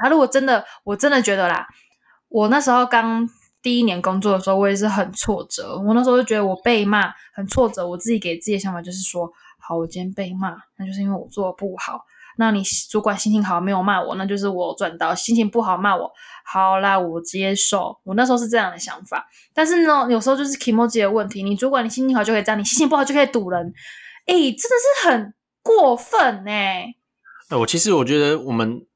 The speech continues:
Speaker 2: 我跟你有点像欸。其实很多人都会觉得自己是，就是菜鸟或者什么。其实菜鸟不用太担心或害怕欸。我觉得其实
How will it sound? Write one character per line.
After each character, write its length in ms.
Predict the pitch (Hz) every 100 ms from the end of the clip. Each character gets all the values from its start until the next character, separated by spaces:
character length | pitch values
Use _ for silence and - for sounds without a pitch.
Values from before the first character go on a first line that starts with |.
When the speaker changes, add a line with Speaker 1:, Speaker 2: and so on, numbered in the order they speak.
| _
Speaker 2:
我 120 | -
跟 100 | 131
你 120 | 175 131
有 80 |
点 120 | 123 101
像 440 | - - 135 101
欸。 60 | 98
其 100 | 175
实 80 |
很 120 | 170 120
多 120 | 147
人 100 | 120
都 80 | 127
会 80 |
觉 160 | 123 110
得 260 | 110 110 117 -
自 160 | -
己 160 | 120 107
是， 440 | - 120 110 110 _ _ _ _
就 120 | - 107
是 500 | 110 110 104 107 143
菜 300 | - 127 104
鸟 180 | 107
或 80 | 104
者 60 | 110
什 120 | -
么。 240 | 104 110 170 - - -
其 100 | 190
实 140 | 190
菜 320 | 185 - 208 151
鸟 200 | 113 92
不 140 | -
用 240 | 104 110
太 300 | 107 - 101 _ _
担 260 | - 104 104
心 220 | - 117
或 100 | 107
害 160 | 104 107
怕 240 | - -
欸。 100 | - - _ _ _ _ -
我 80 | 135
觉 120 | 180
得 300 | 202 202 -
其 160 | - 190
实 240 | 180 180